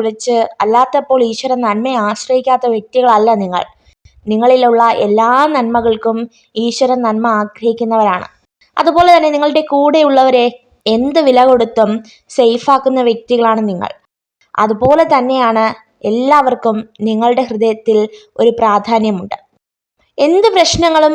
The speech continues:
എന്ത് പ്രതിസന്ധികളും ഒക്കെ വന്നാൽ ആദ്യം അത് പരിഹരിക്കാൻ ശ്രമിക്കുന്ന വ്യക്തികളാണ്. അതുകൊണ്ട് തന്നെ എല്ലാവർക്കും വളരെയധികം പ്രിയപ്പെട്ടവരാണ്.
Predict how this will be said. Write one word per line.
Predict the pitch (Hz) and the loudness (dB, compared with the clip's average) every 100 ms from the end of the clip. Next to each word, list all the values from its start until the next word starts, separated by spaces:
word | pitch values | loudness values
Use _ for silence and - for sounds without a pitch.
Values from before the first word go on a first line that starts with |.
| 285 | 0
എന്ത് | 277 339 | 0 0
പ്രതിസന്ധികളും | 320 254 269 311 302 302 294 247 | 0 0 -2 -4 -2 0 0 -2
ഒക്കെ | - 320 285 | 0 2 2
വന്നാൽ | 254 254 247 | 2 2 2
ആദ്യം | 240 247 320 277 | 2 0 0 0
അത് | 269 | 0
പരിഹരിക്കാൻ | 254 226 247 269 311 311 - | 2 2 0 0 0 -2 -2
ശ്രമിക്കുന്ന | 269 247 254 247 233 | -2 -2 -2 -2 -2
വ്യക്തികളാണ്. | 214 - 247 233 214 208 214 220 - _ - | -4 -4 -2 0 0 -2 -4 -6 -16 _ -4
അതുകൊണ്ട് | 208 226 254 294 | -2 -2 0 0
തന്നെ | 262 240 220 | 0 0 2
എല്ലാവർക്കും | 233 262 269 240 233 233 | 4 4 4 2 -2 0
വളരെയധികം | 220 226 285 240 226 226 214 | 2 2 2 2 -2 -2 -2
പ്രിയപ്പെട്ടവരാണ്. | 202 202 196 190 180 180 | -2 -2 -2 -2 -2 -6